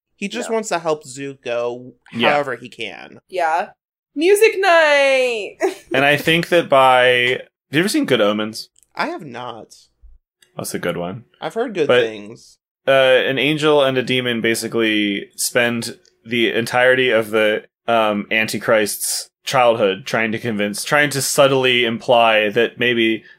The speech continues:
Speaker 3: uh, if they ever have the opportunity to end the world, maybe don't. <laughs> Uh,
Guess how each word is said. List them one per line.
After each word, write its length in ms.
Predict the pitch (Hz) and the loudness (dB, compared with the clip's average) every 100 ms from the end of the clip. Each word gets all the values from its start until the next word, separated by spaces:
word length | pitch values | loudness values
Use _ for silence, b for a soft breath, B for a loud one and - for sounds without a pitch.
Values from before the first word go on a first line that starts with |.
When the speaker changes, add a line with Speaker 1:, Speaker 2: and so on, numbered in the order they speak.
| _ - | _ 0
Speaker 3:
uh, 320 | 113 113 - | 2 2 0
if 200 | - 139 | -2 0
they 140 | 131 110 | 2 2
ever 180 | 139 139 | 4 2
have 200 | 120 113 | 2 0
the 60 | |
opportunity 480 | 104 101 110 104 98 | -2 -2 -6 -6 -6
to 160 | - 85 | -4 -4
end 180 | 101 98 | -2 -4
the 60 | |
world, 360 | 87 90 123 131 | -2 -2 -2 -2
maybe 460 | 131 147 170 165 _ | -2 0 -2 -8 _
don't. 400 | 165 160 90 - - | 2 2 0 -6 -16
<laughs> 60 | B B B B B B B B B B - | B B B B B B B B B B 0
Uh, 440 | 143 139 131 127 | 4 6 6 2